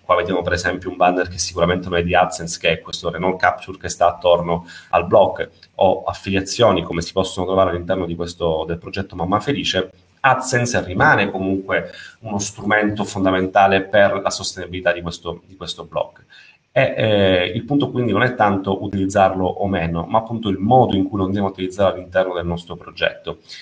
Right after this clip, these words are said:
E, eh, ho preparato, diciamo, degli spunti che secondo me possono essere indes-, interessanti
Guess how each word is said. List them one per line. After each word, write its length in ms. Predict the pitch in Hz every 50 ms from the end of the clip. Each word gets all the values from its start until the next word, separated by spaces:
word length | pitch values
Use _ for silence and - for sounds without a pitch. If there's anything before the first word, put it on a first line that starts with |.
| - - -
E, 100 | - 139
eh, 840 | - - 92 98 95 92 90 87 87 90 90 85 87 87 - - - _ _ _ _ _ _ _ _ _ _ _
ho 180 | - 104 -
preparato, 420 | - 117 117 113 117 113 104 104 98
diciamo, 280 | 98 95 110 104 101 92
degli 200 | 90 87 98 110
spunti 460 | - - - - 113 101 95 90 95
che 80 | 92 85
secondo 200 | - 98 98 101
me 60 | -
possono 260 | - 87 - - 95
essere 220 | 87 - - 92 90
indes-, 340 | 95 101 107 104 - - - _ -
interessanti 840 | 95 92 - - 120 - - 95 90 90 92 90 92 95 92